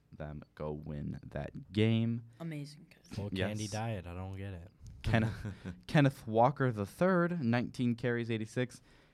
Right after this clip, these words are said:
Speaker 1: He was really, Kenneth Walker, I, the Seahawks need a, a little bit better O-line. Walker gets hot for some part of the games,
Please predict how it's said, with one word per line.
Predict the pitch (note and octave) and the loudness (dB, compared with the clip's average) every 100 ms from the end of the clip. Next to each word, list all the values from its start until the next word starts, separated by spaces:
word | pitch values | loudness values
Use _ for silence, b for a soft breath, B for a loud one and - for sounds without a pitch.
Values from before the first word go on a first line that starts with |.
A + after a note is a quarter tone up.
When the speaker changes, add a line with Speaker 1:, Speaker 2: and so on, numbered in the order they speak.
| b | b
Speaker 1:
He | F#3+ | 0
was | G3+ F3 | 0 0
really, | F3+ F3 | 0 0
Kenneth | - - F#3 A3 - | -2 0 0 0 -2
Walker, | A#2 G#2+ F2+ E2 D#2+ | 0 0 2 0 2
I, | F2 | 0
the | A1+ - - | -2 -10 -12
Seahawks | - D#3 E3 - | -8 -2 0 0
need | B2 G#2+ | 0 0
a, | F2 - _ - A2 | -4 -18 _ 0 0
a | G#2+ | 0
little | B2 B2 | 0 0
bit | G2 | 2
better | A2 G#2+ F#2 | 0 2 0
O-line. | G2 F2 G2 A2+ b b b b b b - | 0 2 0 -2 b b b b b b 2
Walker | B2 D3 D3 | 2 2 2
gets | C#3+ - | 2 4
hot | A#2+ A#2+ - | 4 4 2
for | G#2+ | -4
some | A2+ A2+ | 0 2
part | B2+ B2 | 2 0
of | |
the | A2+ | 4
games, | B2 C3 C3+ | 4 6 4